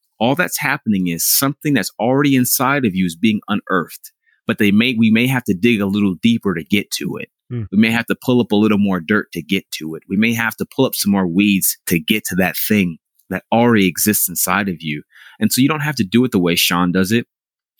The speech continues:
Speaker 1: You don't have to do it the way I do it. There's a way that you do it that is unique and specific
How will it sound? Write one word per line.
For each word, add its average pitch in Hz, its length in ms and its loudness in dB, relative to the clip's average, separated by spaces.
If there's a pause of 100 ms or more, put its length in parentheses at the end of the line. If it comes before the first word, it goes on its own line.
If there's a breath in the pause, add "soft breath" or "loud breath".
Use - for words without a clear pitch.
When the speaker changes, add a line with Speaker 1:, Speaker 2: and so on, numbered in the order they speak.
(120)
Speaker 1:
You 117 120 4
don't 127 100 0
have 117 100 -2
to - 80 -10
do 101 100 4
it 92 60 -2
the 95 60 -2
way 87 160 2 (140)
I 117 260 2
do 82 260 -6
it. 73 120 -12 (480 loud breath)
There's 120 160 0
a 101 60 2
way 120 320 2
that 120 180 0
you 120 400 2
do 117 320 4
it 90 120 -2
that 92 120 0
is 90 160 0
unique 104 500 2
and 104 100 -2
specific - 600 -4